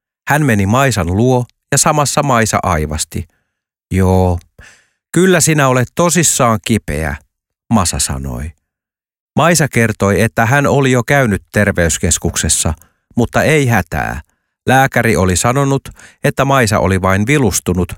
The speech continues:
ja paranisi ihan ilman lääkkeitä. Hänen olisi kuitenkin jo pitänyt lähteä jakamaan postia. Hän oli yrittänyt saada sijaisen, mutta se ei ollut onnistunut. Päivän posti saattoi jäädä jakamatta.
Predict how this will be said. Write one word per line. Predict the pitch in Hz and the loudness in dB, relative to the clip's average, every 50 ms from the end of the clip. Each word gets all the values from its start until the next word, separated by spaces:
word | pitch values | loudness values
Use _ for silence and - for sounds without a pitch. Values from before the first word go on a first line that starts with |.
| - _ | -4 _
ja | 127 120 - | -4 -2 0
paranisi | 143 139 131 110 95 92 87 82 - 98 - - | -2 0 0 0 0 0 -2 -2 -4 -4 -4 -2
ihan | 131 143 127 131 127 | -2 0 0 0 0
ilman | - 127 131 135 139 139 139 131 | 0 0 0 0 0 -2 -2 -2
lääkkeitä. | 98 78 78 78 - _ - 87 80 82 - - 71 - - _ _ _ _ _ _ _ _ _ _ _ _ _ _ _ _ - | -2 -2 -2 -4 -6 _ -8 -6 -6 -6 -6 -6 -8 -8 -10 _ _ _ _ _ _ _ _ _ _ _ _ _ _ _ _ -2
Hänen | 135 135 147 139 113 | 0 0 2 2 2
olisi | 87 - 113 107 92 117 | 2 2 2 2 2 0
kuitenkin | - - 135 139 131 135 127 117 - 117 | 0 0 -2 0 0 -2 -4 -2 -2 -2
jo | 123 120 - | -2 -2 -2
pitänyt | - 135 - 127 123 123 117 120 | -2 -2 -2 0 0 0 0 0
lähteä | 131 135 123 120 - 135 123 123 | 0 0 0 0 0 0 0 2
jakamaan | 127 139 127 - 139 131 135 131 131 131 123 - | 2 0 0 0 0 0 2 2 2 0 0 0
postia. | 151 139 - - - - - 80 85 82 76 - _ _ _ _ _ _ _ _ _ _ _ - | -2 -2 -2 -2 -4 -4 -6 -4 -4 -4 -6 -6 _ _ _ _ _ _ _ _ _ _ _ -2
Hän | 143 151 135 | 0 0 2
oli | 87 117 110 107 | 2 2 2 2
yrittänyt | 98 107 117 113 - - 98 92 95 87 | 2 2 0 0 -2 -2 -2 -2 -2 -2
saada | - - 120 113 110 95 87 | 0 0 2 2 2 2 0
sijaisen, | - - - 143 143 135 120 117 110 104 - 107 95 95 98 - _ _ _ _ - - | -2 -2 -2 0 2 2 4 2 2 2 0 0 -2 -2 -4 -8 _ _ _ _ -6 -4
mutta | 127 120 - - 110 | -4 -2 -2 -2 -2
se | - - | 0 0
ei | 120 120 131 139 135 85 | 2 2 2 2 2 2
ollut | 117 123 120 120 117 - - | 2 2 2 0 0 -2 -2
onnistunut. | - 110 95 87 85 80 - - - 82 - 73 - - - - - _ _ _ _ _ _ _ _ _ _ _ _ _ _ - - | -2 0 0 0 0 -2 -4 -4 -4 -6 -6 -6 -8 -8 -12 -18 -20 _ _ _ _ _ _ _ _ _ _ _ _ _ _ -12 -4
Päivän | - 135 143 131 110 95 85 - | 0 0 2 2 2 0 0 0
posti | 131 135 135 - - 120 | -2 -2 -2 -2 -2 -2
saattoi | 110 - 123 113 110 - _ 113 110 113 120 | 0 0 2 0 0 -2 _ -2 0 0 2
jäädä | 139 135 127 127 135 | 2 0 2 0 0
jakamatta. | 139 135 147 113 - 92 80 73 69 67 - _ _ - 64 | 0 0 0 -2 -2 -2 -4 -4 -4 -6 -8 _ _ -12 -12